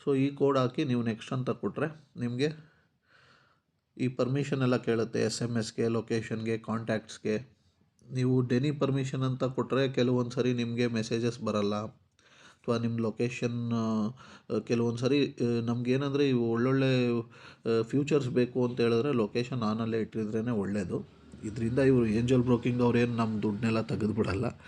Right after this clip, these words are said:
So ಇದು ಯೂಸರ್ ಫ್ರೆಂಡ್ಲಿ ಆಗಿರುತ್ತೆ, ಜೊತೆಗೆ ಫುಲ್ಲು ಸೇಫ್ ಆ್ಯಪ್ ಆಗಿರುತ್ತೆ. So ಗ್ರ್ಯಾಂಟ್ ಪರ್ಮಿಷನ್ ಅಂತ ಏನಿದೆಯೋ ಅದ್ರ ಮೇಲೆ ಕ್ಲಿಕ್ ಮಾಡಿ. ತಿರ್ಗಾ ಅದು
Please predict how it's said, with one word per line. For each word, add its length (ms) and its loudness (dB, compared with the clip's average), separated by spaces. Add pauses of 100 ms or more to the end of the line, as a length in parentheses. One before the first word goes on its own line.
(340)
So 340 2
ಇದು 460 2 (640)
ಯೂಸರ್ 320 2
ಫ್ರೆಂಡ್ಲಿ 380 2
ಆಗಿರುತ್ತೆ, 520 2
ಜೊತೆಗೆ 400 0
ಫುಲ್ಲು 420 -2
ಸೇಫ್ 440 0
ಆ್ಯಪ್ 200 -2
ಆಗಿರುತ್ತೆ. 680 -4 (280)
So 140 -4
ಗ್ರ್ಯಾಂಟ್ 360 0
ಪರ್ಮಿಷನ್ 420 -2
ಅಂತ 200 -4
ಏನಿದೆಯೋ 460 0
ಅದ್ರ 180 -2
ಮೇಲೆ 160 -2
ಕ್ಲಿಕ್ 300 -6
ಮಾಡಿ. 260 -4 (1400)
ತಿರ್ಗಾ 260 2
ಅದು 520 4